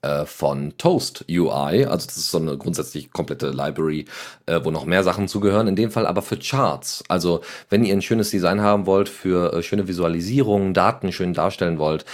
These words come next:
dann, äh, schaut doch da mal vorbei. Es gibt unfassbar tolle Beispiele. Ja? Also von irgendwie Anteile eines Haushalts, also so von der Kommune zum Beispiel, den man anbieten möchte, ja, dass man sagt, okay, der Haushalt ist so und so viele Milliarden groß oder Millionen, wenn's jetzt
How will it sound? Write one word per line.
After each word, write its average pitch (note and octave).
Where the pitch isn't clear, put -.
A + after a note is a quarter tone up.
dann, E2+
äh, E2
schaut G2+
doch G2+
da D#2+
mal E2
vorbei. D2+
Es E2+
gibt D#2
unfassbar -
tolle C#2+
Beispiele. C2+
Ja? E2+
Also D#2+
von F2
irgendwie E2
Anteile G2+
eines D#2+
Haushalts, D#3+
also D#2+
so C#2+
von E2+
der D2+
Kommune A#2+
zum B2+
Beispiel, A2+
den G#2
man G#2
anbieten G#2+
möchte, G#2+
ja, F#2+
dass F#2+
man F2+
sagt, F2
okay, F2+
der F2+
Haushalt F#2
ist D#2+
so F#2+
und F#2
so E2+
viele E2
Milliarden D#2
groß -
oder C2+
Millionen, E2
wenn's E2
jetzt -